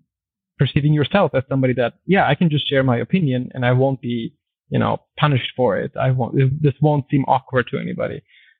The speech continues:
Um, and we know that this is the case, and, you know, in, in some countries you can share your ideas freely and people will listen, right? And I'd say, uh, U K, Ireland, Netherlands, uh,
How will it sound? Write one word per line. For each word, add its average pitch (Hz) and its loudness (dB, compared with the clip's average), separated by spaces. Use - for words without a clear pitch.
Um, - -4
and 160 2
we 185 4
know 208 2
that 160 0
this 160 0
is 147 -12
the 143 -6
case, 135 -4
and, 127 -10
you 143 -6
know, 123 0
in, 131 -10
in 131 -12
some 151 -2
countries 135 -6
you 160 0
can 220 0
share 208 0
your 147 2
ideas 143 0
freely 147 2
and 135 -6
people 156 0
will 160 2
listen, - -4
right? 127 2
And 127 -6
I'd 127 -2
say, 123 -4
uh, 67 -6
U 139 2
K, 120 0
Ireland, 123 0
Netherlands, 127 0
uh, 123 2